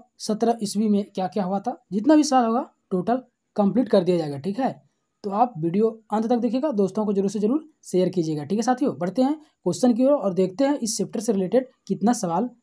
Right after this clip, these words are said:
दिया गया है, ठीक है। तो बढ़ते हैं क्वेश्चन की ओर। तो देखिए साथियों, ये पहला सवाल है, बहुत ही इंपॉर्टेंट सवाल है, ध्यान से देखिए। सवाल है साथियों, भारतीय राष्ट्रीय आंदोलन उन्नीस सौ पाँच से, अ, उन्नीस सौ सत्रह की अवधि को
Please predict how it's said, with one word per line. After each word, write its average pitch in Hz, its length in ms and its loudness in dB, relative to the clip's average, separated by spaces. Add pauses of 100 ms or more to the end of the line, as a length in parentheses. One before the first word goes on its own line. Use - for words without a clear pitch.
दिया 180 220 4
गया 143 160 -4
है, 131 120 -10
ठीक 185 200 -2
है। 269 120 4 (400)
तो 151 60 -10
बढ़ते 185 220 0
हैं 311 100 2
क्वेश्चन 196 280 2
की 160 120 -4
ओर। 127 160 -6 (320)
तो 180 40 -4
देखिए 202 240 2
साथियों, 262 360 0
ये 208 220 4 (320)
पहला 220 220 6
सवाल 233 300 4
है, 269 100 -2
बहुत 185 220 -6
ही 240 60 2
इंपॉर्टेंट 190 400 0
सवाल 127 260 -8
है, 107 120 -16 (340)
ध्यान 208 220 2
से 220 80 0
देखिए। 147 260 -6
सवाल 226 280 4
है 302 60 2
साथियों, 262 380 0 (920)
भारतीय 214 500 4 (120)
राष्ट्रीय 226 440 4
आंदोलन 214 500 4 (140)
उन्नीस 269 340 4
सौ 294 140 4 (380)
पाँच 240 280 2
से, 233 200 0
अ, 226 120 2
उन्नीस 233 360 4
सौ 269 60 0
सत्रह 240 360 -2
की 247 240 -6
अवधि 190 320 0
को 220 180 2